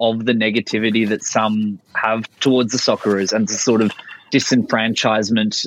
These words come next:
that exists between some supporters and the team itself. And I think ultimately there's, there's some sort of valid criticisms for Graham Arnold, and a lot of the, um, the disenfranchisement stems from Graham Arnold being the coach.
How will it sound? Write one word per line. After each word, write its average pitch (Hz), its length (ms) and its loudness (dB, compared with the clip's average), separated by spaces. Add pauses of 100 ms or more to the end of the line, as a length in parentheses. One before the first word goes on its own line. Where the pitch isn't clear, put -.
that 107 340 0 (120)
exists 104 580 0
between 110 560 0
some 104 600 0 (320)
supporters 107 840 0
and 107 160 0
the 104 40 -2
team 104 280 0
itself. 101 400 -2 (400)
And 120 100 2
I 131 120 -2
think 131 340 -2 (760)
ultimately 143 540 2
there's, 117 320 -2
there's 117 160 0
some 120 280 0
sort 120 200 0
of 110 80 -2
valid 117 300 0
criticisms 117 600 -2
for 120 120 0
Graham 117 320 2
Arnold, 117 380 2
and 110 120 0
a 110 40 0
lot 117 160 2
of 107 200 -2
the, 107 220 2
um, 104 460 -4
the 117 100 2
disenfranchisement 110 1000 0
stems 117 520 0
from 123 400 2 (360)
Graham 117 280 2
Arnold 113 320 2
being 117 320 2
the 110 80 0
coach. - 440 -2